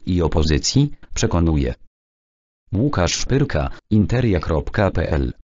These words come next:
Po wycieku wiadomości z prywatnych skrzynek polityków rząd jest w poważnych opałach. Sergiusz Trzeciak:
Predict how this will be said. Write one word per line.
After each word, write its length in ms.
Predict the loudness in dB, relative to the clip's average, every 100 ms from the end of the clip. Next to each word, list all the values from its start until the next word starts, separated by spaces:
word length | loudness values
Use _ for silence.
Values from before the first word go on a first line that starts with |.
| -4
Po 140 | -2
wycieku 400 | 0 0 -2 0
wiadomości 680 | 0 0 2 0 0 -2 -2
z 80 | 0
prywatnych 600 | 0 2 0 2 0 0
skrzynek 500 | -2 -2 0 0 0
polityków 580 | -2 0 0 -2 -2 -2
rząd 300 | 0 0 2
jest 240 | 0 0
w 80 | 0
poważnych 640 | 2 2 2 2 2 2
opałach. 680 | -2 0 0 0 -4 -8 -14 -20 _ _ _ _ _ _ _ -12
Sergiusz 640 | -6 0 0 2 0 0 -2
Trzeciak: 600 | 0 0 0 -2 -4